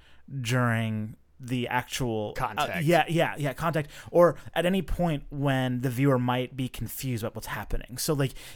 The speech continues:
Speaker 1: even not necessarily contact, but say, like,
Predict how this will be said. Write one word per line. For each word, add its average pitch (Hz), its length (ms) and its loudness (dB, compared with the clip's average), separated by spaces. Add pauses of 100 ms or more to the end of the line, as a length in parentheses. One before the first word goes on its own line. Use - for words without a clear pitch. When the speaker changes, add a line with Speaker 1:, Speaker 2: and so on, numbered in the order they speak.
(100)
Speaker 1:
even 202 320 4
not 185 140 6
necessarily 147 440 2
contact, 143 480 -4
but - 140 -6
say, 143 200 0
like, 131 280 0